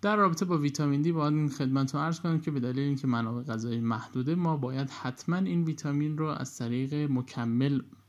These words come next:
اه، نیازش رو رفع کنیم.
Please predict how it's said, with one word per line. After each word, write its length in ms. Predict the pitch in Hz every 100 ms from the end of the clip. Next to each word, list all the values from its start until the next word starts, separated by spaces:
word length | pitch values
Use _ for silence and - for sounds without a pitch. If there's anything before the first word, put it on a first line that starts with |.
| _ _
اه، 120 | 143 127 - - - - _ _ _
نیازش 500 | 135 127 120 117 117
رو 160 | - 117
رفع 300 | 117 - -
کنیم. 220 | - -